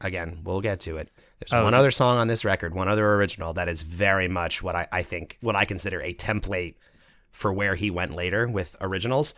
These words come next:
Speaker 1: But yeah, this is, this really feels like he's finding his voice as a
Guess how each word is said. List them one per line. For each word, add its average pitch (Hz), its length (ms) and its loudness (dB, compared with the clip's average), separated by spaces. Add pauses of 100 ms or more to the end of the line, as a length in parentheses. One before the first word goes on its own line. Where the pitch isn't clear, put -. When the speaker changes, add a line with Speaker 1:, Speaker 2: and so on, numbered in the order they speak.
(360)
Speaker 1:
But 123 100 4
yeah, 147 200 10
this 139 200 2
is, 151 340 0
this 123 300 2
really 127 240 4
feels 117 420 4
like 104 440 0 (180)
he's 101 340 0
finding 95 400 2
his 92 180 -2
voice 92 480 0
as 92 200 0
a 82 300 -4